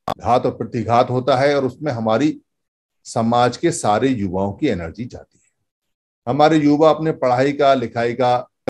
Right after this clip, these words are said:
बेरोजगार तो सारे हैं ही, सारा काम छोड़ के और मूछों की लड़ाई में शामिल होने के लिए चले जाते हैं। अगर मूछों की लड़ाई से कुछ हमें मिलता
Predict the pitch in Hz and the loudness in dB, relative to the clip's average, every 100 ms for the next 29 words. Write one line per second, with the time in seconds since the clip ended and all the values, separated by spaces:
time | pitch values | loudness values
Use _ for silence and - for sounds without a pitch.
0 | - 104 107 117 120 127 127 117 120 135 | -6 -6 -4 -2 -2 -4 -4 -2 -2 -2
1 | 143 123 127 _ _ _ _ _ _ - | -2 -4 -8 _ _ _ _ _ _ -2
2 | 127 143 160 143 147 143 123 127 123 92 | 2 4 4 2 0 0 -2 -2 -2 -6
3 | 87 117 151 - _ _ _ _ _ _ | -4 -2 -4 -8 _ _ _ _ _ _
4 | _ _ _ _ _ 160 185 196 196 - | _ _ _ _ _ 4 8 8 6 2
5 | - _ _ - 113 107 160 170 175 170 | -6 _ _ -12 -6 -2 -2 -2 -4 -4
6 | 208 151 110 107 120 113 127 160 185 - | -2 2 4 4 2 0 0 -2 -4 -8
7 | _ - - 120 127 151 110 104 98 139 | _ -20 -8 -6 -4 -2 -2 -4 -6 -8
8 | 143 101 82 - _ _ _ _ _ _ | -8 -10 -10 -16 _ _ _ _ _ _
9 | _ _ _ _ _ _ _ _ _ _ | _ _ _ _ _ _ _ _ _ _
10 | _ _ - 135 180 127 117 113 143 175 | _ _ -8 -2 0 0 -2 -4 -8 -4
11 | 143 113 117 127 160 156 156 120 139 131 | 0 2 2 0 -2 -4 -6 -6 -4 0
12 | 110 113 135 104 - | 0 2 4 4 2